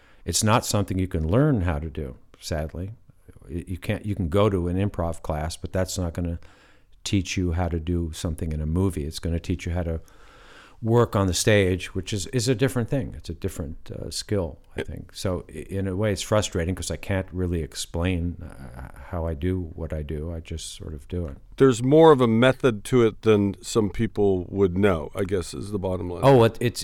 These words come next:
Speaker 1: it's, um, it, it, of course. It, it, it's not just, "Well, let's go out there and mess around." No, that's why I'm saying that the amount of time, it takes longer to s-, to lay out what we've done than it does to write an actual screenplay, which I've also done. Uh, the same amount of work,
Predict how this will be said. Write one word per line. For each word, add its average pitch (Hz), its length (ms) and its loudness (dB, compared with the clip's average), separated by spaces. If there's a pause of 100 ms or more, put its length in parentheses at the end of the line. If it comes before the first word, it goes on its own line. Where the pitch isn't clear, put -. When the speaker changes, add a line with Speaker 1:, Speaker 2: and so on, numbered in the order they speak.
Speaker 1:
it's, 120 180 0
um, 139 280 4
it, 123 200 0
it, 131 180 0
of 117 140 -2
course. - 560 0
It, - 160 -6
it, 113 320 2
it's 123 200 -2
not 139 260 4
just, 110 280 0
"Well, 101 100 0
let's 104 220 0
go 101 140 0
out 98 200 2
there 98 180 2
and 90 140 2
mess 92 180 -2
around." 87 480 0
No, 95 140 -2
that's 98 320 -2
why 95 80 0
I'm 85 120 -4
saying 101 320 0
that 80 180 -6
the 85 180 -2 (260)
amount 98 400 2
of 87 140 -4
time, 107 400 0
it 95 80 -6
takes - 280 -2
longer 104 380 2
to 90 260 -4
s-, - 260 -10 (280)
to - 140 -6
lay 95 340 2
out 90 200 -2
what 95 140 -6
we've 92 160 -4
done 92 280 0
than 90 160 0
it 90 80 -4
does 92 200 0
to 87 100 -8
write 90 280 -2
an 87 100 -2
actual 85 320 -6
screenplay, 147 640 -2
which - 160 -14
I've 73 140 -8
also 71 300 -10
done. 78 340 -12 (1000)
Uh, 90 300 -4
the 95 160 -6
same 120 320 4
amount 95 340 2
of 85 140 -4
work, 87 480 -4